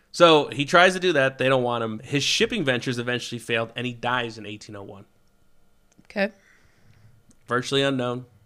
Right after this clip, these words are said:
Speaker 1: His wife dies three years later. And that's, like, it.
Speaker 2: <laughs> Well,
Speaker 1: Like, he
Speaker 2: damn.
Speaker 1: doesn't make a name for himself in America.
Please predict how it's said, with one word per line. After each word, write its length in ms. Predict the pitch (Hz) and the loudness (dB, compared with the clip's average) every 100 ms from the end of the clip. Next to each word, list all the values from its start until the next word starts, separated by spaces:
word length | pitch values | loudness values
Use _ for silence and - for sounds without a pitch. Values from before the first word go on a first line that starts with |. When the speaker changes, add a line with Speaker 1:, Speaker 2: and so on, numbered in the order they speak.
| _ - | _ -14
Speaker 1:
His 120 | 117 | -10
wife 260 | 107 110 113 | -6 -8 -6
dies 280 | 110 110 | -6 -6
three 100 | 110 101 | -12 -14
years 220 | 101 - | -16 -18
later. 200 | 90 - _ _ _ _ _ _ _ _ _ _ _ | -20 -20 _ _ _ _ _ _ _ _ _ _ _
And 140 | 110 107 | -12 -12
that's, 280 | 101 - - - | -14 -18 -20 -18
like, 160 | - - _ 370 - | -18 -18 _ _ -20
it. 240 | - - _ _ - - - - 277 | -20 -20 _ _ -12 -10 -10 -8 -6
Speaker 2:
<laughs> 120 | 226 - _ | -6 -10 _
Well, 260 | 208 202 262 _ _ _ _ _ - | -8 -6 -8 _ _ _ _ _ -10
Speaker 1:
Like, 180 | 120 123 | -10 -6
he 100 | 123 | -6
Speaker 2:
damn. 160 | 233 - | -2 -2
Speaker 1:
doesn't 260 | 123 123 - - - _ 269 - - | -2 -6 -12 -20 -20 _ -20 -20 -4
make 160 | 123 120 | -2 0
a 40 | |
name 160 | 123 120 | -2 -4
for 80 | 123 | -4
himself 260 | 127 120 | -2 -2
in 40 | 117 | 0
America. 420 | 135 175 - | -2 -2 -2